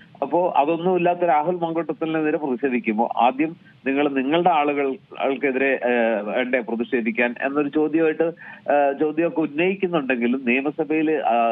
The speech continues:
ഇതിന്റെ ഫ്ലോറിൽ എന്ത് സംഭവിക്കും എന്നുള്ള കാര്യം കാത്തിരുന്ന് കാണേണ്ടതാണ്.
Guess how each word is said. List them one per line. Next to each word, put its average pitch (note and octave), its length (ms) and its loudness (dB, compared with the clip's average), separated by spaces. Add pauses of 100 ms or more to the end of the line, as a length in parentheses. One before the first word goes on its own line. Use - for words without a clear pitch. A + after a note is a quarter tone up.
(520)
ഇതിന്റെ C3 600 0
ഫ്ലോറിൽ D3 560 -2
എന്ത് C3+ 200 -4
സംഭവിക്കും B2 680 -2
എന്നുള്ള A2+ 260 2
കാര്യം G2+ 320 0 (540)
കാത്തിരുന്ന് B2+ 500 2
കാണേണ്ടതാണ്. F#2+ 520 0